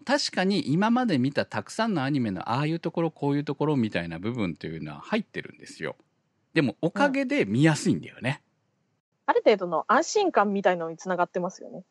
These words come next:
Speaker 1: うん。そうなんですよね。その、オマージュとかそういうのじゃなくてね、ちゃんとこう、そういうアニメをたくさん見てきた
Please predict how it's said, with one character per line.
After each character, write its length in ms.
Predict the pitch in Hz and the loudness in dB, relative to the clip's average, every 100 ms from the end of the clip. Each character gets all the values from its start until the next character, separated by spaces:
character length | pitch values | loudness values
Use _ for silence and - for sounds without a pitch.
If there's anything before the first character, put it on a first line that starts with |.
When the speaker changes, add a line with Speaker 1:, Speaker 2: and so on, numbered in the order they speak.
| _ | _
Speaker 1:
う 80 | 110 | 0
ん。 340 | 101 76 - _ _ _ | 0 -2 -12 _ _ _
そ 220 | - 143 101 | -8 -2 -2
う 20 | |
な 80 | - | -4
ん 80 | |
で 100 | - | -16
す 140 | - - | -20 -16
よ 60 | |
ね。 280 | 73 73 78 _ | -14 -14 -18 _
そ 140 | - | -12
の、 140 | 80 67 - - - - - - - | -10 -10 -14 -18 -20 -20 -20 -20 -16
オ 100 | - | -6
マ 180 | 117 285 | -2 0
ー 60 | 370 | -2
ジ 80 | 170 | -2
ュ 20 | |
と 80 | - | -4
か 80 | - | -4
そ 120 | 143 | 0
う 40 | |
い 40 | 202 | 2
う 20 | |
の 60 | 175 | 0
じ 100 | - | -4
ゃ 40 | |
な 180 | 85 101 | -10 -10
く 100 | - | -10
て 120 | - | -16
ね、 240 | - 87 - - | -16 -18 -20 -10
ち 80 | 151 | -6
ゃ 80 | |
ん 40 | 156 | -4
と 100 | - | -6
こ 420 | - 143 123 113 _ | -4 -2 -2 -6 _
う、 60 | - | -8
そ 220 | - 208 | -2 0
う 60 | 247 | 0
い 220 | 233 226 | -2 -2
う 60 | - | -2
ア 120 | 175 | 0
ニ 100 | 190 | 0
メ 100 | 190 | 0
を 100 | 185 | -2
た 140 | 175 | -4
く 80 | 165 | -6
さ 160 | - 190 | -4 0
ん 80 | 180 | 0
見 160 | 233 | 0
て 140 | - 156 | -2 -6
き 160 | - _ _ _ | -8 _ _ _
た 220 | 160 135 | 0 0